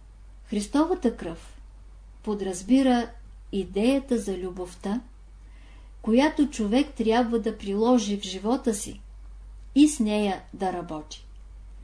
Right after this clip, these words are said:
Без тази кръв човек не може да нарисува картината си. Тя е боята, с която хората рисуват своите картини.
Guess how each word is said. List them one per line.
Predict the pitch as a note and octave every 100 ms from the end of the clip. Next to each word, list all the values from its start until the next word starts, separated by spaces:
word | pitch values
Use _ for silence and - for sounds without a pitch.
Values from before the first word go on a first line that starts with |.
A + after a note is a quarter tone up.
| - - - - G3
Без | C4 C#4
тази | C4 C4 B3 A#3
кръв | B3+ C#4+ - - - -
човек | - A3+ B3 B3
не | A3
може | G#3+ A3+ C4 D4
да | C#4
нарисува | B3+ A3+ G#3 - G3 F3+ F3+
картината | G3 - F#3 E3+ D#3 -
си. | - - - - - - - - - - - - -
Тя | - C#4+ D#4
е | C#4 B3+ A#3+
боята, | G3 G#3 G#3 A#3+ C#4 - B3+ C#4+ - - - - - - -
с | -
която | - B3 B3+ B3 A3+
хората | - B3 C4+ C#4 C4+ A#3+
рисуват | G3 - B3 A3+ A#3 - -
своите | - - G#3 G3 G3+ G3+
картини. | F#3+ - E3+ D#3+